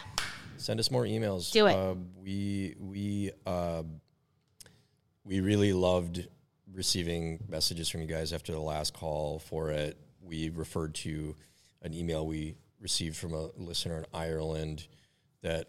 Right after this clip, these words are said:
Speaker 1: I told Quam to pull his car over to read because when I read it, it drove me to tears, and it did the same for him. Uh, it, if you email us, it doesn't have to be emotional. You just tell us,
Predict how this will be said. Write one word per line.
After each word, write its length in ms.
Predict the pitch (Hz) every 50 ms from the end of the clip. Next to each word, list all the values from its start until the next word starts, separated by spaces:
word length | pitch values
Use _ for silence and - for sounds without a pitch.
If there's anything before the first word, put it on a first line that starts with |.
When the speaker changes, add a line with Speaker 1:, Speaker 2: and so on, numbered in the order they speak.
| - -
Speaker 1:
I 80 | 90 85
told 220 | - 92 90 -
Quam 280 | - 90 87 85 85 82
to 80 | -
pull 140 | - - 80
his 100 | 80 76
car 220 | - - 82 82 90
over 180 | 90 92 98
to 120 | 95 - 101
read 440 | 104 104 107 107 110 107 110 107 98
because 340 | 87 82 - 82 78 82
when 120 | 85 80 82
I 60 | 82
read 180 | 80 82 82 80
it, 120 | 80 - -
it 80 | 87
drove 180 | - 90 85 82
me 80 | 87 92
to 80 | 90 92
tears, 480 | - 147 139 135 139 135 127 120 120 -
and 280 | - 117 85 85 82 78
it 80 | - -
did 120 | - 90
the 60 | 87
same 220 | - - 90 85 82
for 140 | - 82
him. 360 | 87 92 95 92 95 92 90 - - _ _ _ _ _ _ _ _ _ - 76
Uh, 180 | 78 80 76 -
it, 360 | - 95 104 - - - 101 110 123 131 - - _
if 120 | - 113 123
you 160 | 123 123 123
email 180 | 127 131 123
us, 100 | 123 117
it 80 | 113 95
doesn't 220 | 98 92 98 95
have 180 | 95 90 98 98
to 80 | - 107
be 140 | 107 113
emotional. 480 | 120 120 123 131 147 - 202 190 196 180
You 120 | 101 90
just 260 | 85 82 80 - - -
tell 180 | - 76 78 80
us, 220 | 78 - - -